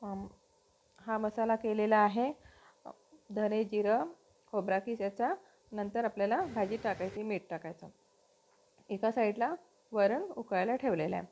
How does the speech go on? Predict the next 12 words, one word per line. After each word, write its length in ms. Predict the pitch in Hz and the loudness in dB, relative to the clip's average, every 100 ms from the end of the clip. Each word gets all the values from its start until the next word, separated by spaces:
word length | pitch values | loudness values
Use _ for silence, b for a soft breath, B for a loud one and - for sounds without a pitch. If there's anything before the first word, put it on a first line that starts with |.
| _ _ b b b b | _ _ b b b b
आता 200 | 208 254 | -6 -4
पुऱ्या 320 | 254 233 233 | -2 2 4
मी 120 | 247 262 | 4 0
पूर्ण 300 | 254 240 247 | 0 -2 2
लाटून 380 | 254 214 233 | 2 2 2
घेतलेल्या 420 | 226 220 226 220 226 | 0 -2 -2 2 2
आहे. 100 | 247 | 0
इथे 200 | 214 220 | -4 -4
मी 100 | 233 | -4
तुम्हाला 340 | 240 220 226 233 | -4 -2 -2 -2
शॉर्टकट 400 | 233 208 - 233 | -4 -6 -4 -4
व्हिडिओ 240 | 233 208 | 0 2